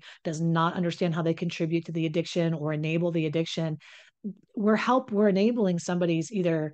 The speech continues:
addiction or enabling their recovery. And I said to him, "I don't, I think if you're not doing well, nobody's there to hold your feet to the fire.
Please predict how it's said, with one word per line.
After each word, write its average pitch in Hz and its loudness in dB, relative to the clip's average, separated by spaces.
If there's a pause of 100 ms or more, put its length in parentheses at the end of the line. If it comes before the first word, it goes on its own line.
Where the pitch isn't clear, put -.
(200)
addiction 196 0
or 185 0
enabling 170 0
their 156 -2
recovery. 147 -8 (460)
And 170 -2
I 170 0
said 220 -2
to 269 -4
him, 165 -4
"I 185 -4
don't, 226 0 (180)
I 185 -4
think 226 -4
if 214 0
you're 196 -2
not 170 -4
doing 170 0
well, 240 -2 (400)
nobody's 196 2
there 196 2
to 190 -2
hold 180 0
your 175 -4
feet 175 -8
to 175 -8
the 160 -8
fire. 170 -10